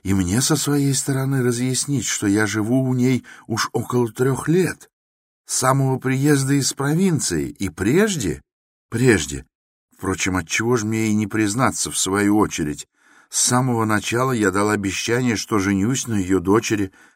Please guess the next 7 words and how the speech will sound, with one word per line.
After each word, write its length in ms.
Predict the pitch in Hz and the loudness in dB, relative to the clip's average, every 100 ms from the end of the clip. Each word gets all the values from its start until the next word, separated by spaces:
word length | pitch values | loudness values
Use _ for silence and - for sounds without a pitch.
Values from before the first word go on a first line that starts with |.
| - | -6
обещание 640 | 87 101 - 120 151 147 | -4 -2 -2 0 2 2
словесное, 720 | - 113 95 95 120 123 113 | 2 0 2 2 2 2 0
совершенно 540 | 98 95 85 - 147 147 | 0 -2 -2 -2 0 0
свободное. 840 | - 98 80 101 113 113 107 98 _ _ _ _ _ - | 0 -2 2 2 2 2 -2 -4 _ _ _ _ _ -8
Это 220 | 117 147 | -4 0
была 420 | 139 151 139 135 | 2 4 4 2
девушка... 640 | 110 131 143 123 - 113 | 2 2 2 0 -2 -2